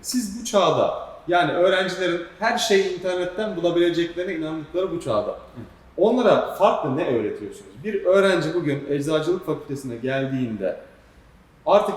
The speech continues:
Speaker 1: ilaçların prospektüsündeki bilgi içeriğini ben internete yazıp zaten bulurum, burada bana
Speaker 2: Hı.
Speaker 1: ne öğreteceksiniz hocam diye sorduğunda onlara ne cevap verebiliyorsunuz? Onları nasıl motive edebiliyorsunuz?
Speaker 2: Evet. Bunun temel, direkt, e, cevabı şu aslında sorgulamayı.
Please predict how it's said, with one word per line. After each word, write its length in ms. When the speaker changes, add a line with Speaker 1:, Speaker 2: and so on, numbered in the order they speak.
Speaker 1:
ilaçların 500
prospektüsündeki 1080
bilgi 240
içeriğini 400
ben 120
internete 420
yazıp 220
zaten 560
bulurum, 240
burada 260
bana 180
Speaker 2:
Hı. 60
Speaker 1:
ne 120
öğreteceksiniz 680
hocam 180
diye 120
sorduğunda 460
onlara 340
ne 100
cevap 300
verebiliyorsunuz? 520
Onları 300
nasıl 200
motive 280
edebiliyorsunuz? 560
Speaker 2:
Evet. 160
Bunun 340
temel, 760
direkt, 380
e, 540
cevabı 420
şu 160
aslında 320
sorgulamayı. 640